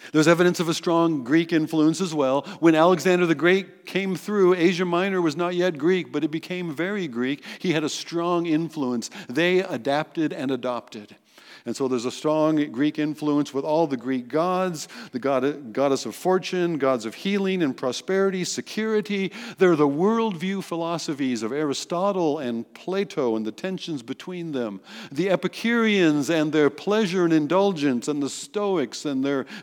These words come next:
self-denial and asceticism. Those tensions are within the Greek side of the society. Politically, there's a mix. There are Hellenists loyal to the Greek way of thinking and doing. There are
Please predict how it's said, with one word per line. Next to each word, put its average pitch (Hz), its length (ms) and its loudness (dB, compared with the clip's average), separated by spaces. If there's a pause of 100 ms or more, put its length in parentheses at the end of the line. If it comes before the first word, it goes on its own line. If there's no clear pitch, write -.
self-denial 147 1080 -2
and 120 140 -6
asceticism. 120 840 -6 (720)
Those 196 200 4
tensions 185 640 2
are 143 80 4
within 147 320 0
the 135 80 2
Greek 196 340 -6
side 143 360 -2
of 110 100 -4
the 107 80 -8
society. 113 720 -10 (720)
Politically, 170 640 2
there's 120 240 0
a 113 40 0
mix. 123 520 -4 (200)
There 160 240 2
are 151 140 4
Hellenists 180 680 -2
loyal 160 440 0
to 160 160 0
the 135 120 2
Greek 113 520 -6 (160)
way 131 360 -2
of 123 160 -6
thinking 143 480 -2
and 113 240 -4
doing. 107 380 -4 (500)
There 156 280 6
are 143 380 4